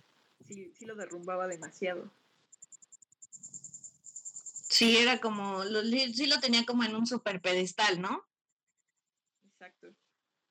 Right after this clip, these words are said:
Speaker 1: De acuerdo con Sam Quiñones, el primero en escribir una crónica sobre la desaparición de Jacobo, los testimonios describen la relación entre Greenberg y Castañeda como complicada.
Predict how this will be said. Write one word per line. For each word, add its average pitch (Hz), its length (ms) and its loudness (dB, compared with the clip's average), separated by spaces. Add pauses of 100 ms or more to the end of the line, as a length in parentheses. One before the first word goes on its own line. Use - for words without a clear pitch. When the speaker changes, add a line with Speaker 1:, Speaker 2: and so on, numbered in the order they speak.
(2750)
Speaker 1:
De 247 120 -4
acuerdo 269 360 -2
con 226 160 -2
Sam 233 220 -6
Quiñones, 214 640 -2
el 214 140 2
primero 208 340 4
en 240 80 2
escribir 202 380 -2
una 214 200 2
crónica 208 440 4
sobre 175 340 0
la 170 80 6
desaparición 175 680 0
de 220 100 2
Jacobo, 180 440 0 (440)
los 214 160 2
testimonios 262 580 4
describen 254 500 4
la 226 100 6
relación 202 440 2
entre 214 260 2
Greenberg 226 440 4 (100)
y 208 100 -4
Castañeda 202 720 2
como 190 300 -4
complicada. 202 720 0